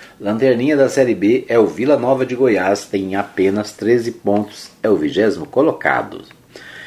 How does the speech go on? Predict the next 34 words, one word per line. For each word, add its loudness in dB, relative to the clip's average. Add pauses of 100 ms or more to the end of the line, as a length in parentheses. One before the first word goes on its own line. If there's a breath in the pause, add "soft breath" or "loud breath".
(140 loud breath)
Então, -4
na -2
Série 2
B, 2 (500 loud breath)
e 4
nós -2
temos -2
aí 2
o, 0 (200)
o -2
Lanterna, 2
que -4
é 6
o 4
Vila 2
Nova, 0 (220)
o -10
Cruzeiro 2
é 6
o 4
líder, -4
né? -4 (380 loud breath)
Na 0
Série 2
C, 2 (240)
Série -2
C -2
também 0
tem -2
goianos, 2
né? -2 (340)
Da -4
Série -6
C 0